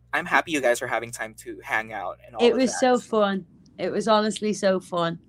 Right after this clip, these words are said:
Speaker 2: I loved every minute of
Speaker 1: Really?
Speaker 2: it.
Speaker 1: Yeah, I'm really happy you guys got to spend that time together.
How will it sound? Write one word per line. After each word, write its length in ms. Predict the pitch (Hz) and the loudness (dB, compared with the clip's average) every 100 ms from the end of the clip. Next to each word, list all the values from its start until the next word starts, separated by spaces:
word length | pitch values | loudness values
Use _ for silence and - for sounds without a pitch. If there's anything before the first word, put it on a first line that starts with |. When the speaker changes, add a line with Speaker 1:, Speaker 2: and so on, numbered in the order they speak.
| - - _ _ _ _ _ | -20 -20 _ _ _ _ _
Speaker 2:
I 140 | - 214 | 2 4
loved 340 | 208 185 - | 4 2 -2
every 240 | 175 165 170 | -6 -4 -4
minute 240 | 156 151 | -4 -2
of 160 | 156 151 | -2 -4
Speaker 1:
Really? 120 | 156 | -10
Speaker 2:
it. 1000 | - - - - - - - _ _ 120 | -14 -20 -20 -20 -20 -20 -20 _ _ -6
Speaker 1:
Yeah, 140 | 92 | 4
I'm 180 | 135 170 | 4 4
really 300 | 160 170 156 | 0 0 0
happy 280 | 127 110 117 | 0 0 -2
you 80 | 117 | -4
guys 200 | 104 - | -4 -4
got 160 | - | -8
to 80 | - | -8
spend 260 | - 107 107 | -8 -8 -10
that 140 | 110 | -10
time 200 | - 101 | -12 -14
together. 600 | - 123 104 - - 127 | -16 -16 -16 -16 -16 -18